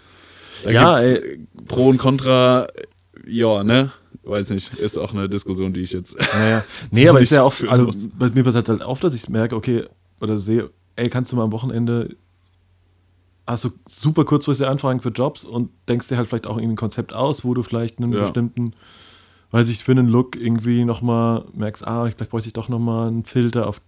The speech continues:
Speaker 2: für die Linse oder
Speaker 1: Ja.
Speaker 2: du brauchst irgendwelche, ähm,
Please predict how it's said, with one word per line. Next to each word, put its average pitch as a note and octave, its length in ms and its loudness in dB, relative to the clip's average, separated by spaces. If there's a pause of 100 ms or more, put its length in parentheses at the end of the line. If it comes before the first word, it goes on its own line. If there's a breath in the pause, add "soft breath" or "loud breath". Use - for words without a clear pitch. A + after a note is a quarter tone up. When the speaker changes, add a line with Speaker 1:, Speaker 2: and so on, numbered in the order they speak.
Speaker 2:
für A#2+ 220 -8
die A2+ 80 0
Linse G#2 420 0
oder A2 300 0
Speaker 1:
Ja. G2 140 -4 (200 loud breath)
Speaker 2:
du A#2 80 -4
brauchst A2+ 400 -2
irgendwelche, A2+ 840 0
ähm, G#2+ 480 -2